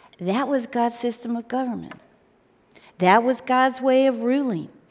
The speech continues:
It displayed his faithfulness. He said, "If you listen to me through my choice of these godly leaders,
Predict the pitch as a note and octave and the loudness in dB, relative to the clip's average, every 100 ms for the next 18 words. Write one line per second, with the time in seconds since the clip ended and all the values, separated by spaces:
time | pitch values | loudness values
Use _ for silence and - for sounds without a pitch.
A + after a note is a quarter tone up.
0 | _ A3+ A3 A#3 G#3+ - A3 G#3+ B3 C#4 | _ 0 0 -2 -8 -8 -2 4 4 2
1 | D4 C4+ - D4 D4 B3+ F#3 E3 - C4 | -2 -6 -2 -2 -2 -4 -2 -4 -6 -8
2 | - D4 B3 B3 G#3 G3+ F3+ A3 F4+ - | 0 2 2 0 -4 -4 2 2 2 -2
3 | A4+ - G#4+ F#4 E4+ A#3 A3 C#4+ - - | -6 -4 0 2 4 2 0 -6 -12 -20
4 | _ - G#3+ A3 C#4 F4 F4 A#3+ G#3 C#4+ | _ -12 -4 0 0 0 0 0 0 0
5 | D#4 - D#4+ C4 G3 - G#3 G3 G3+ - | -2 -4 -2 0 -2 -6 -6 -4 -8 -6
6 | G3+ G3 A3 A3 G3 F#3+ F3 F3 F3 - | -2 -2 -2 -6 -4 -6 -6 -10 -12 -16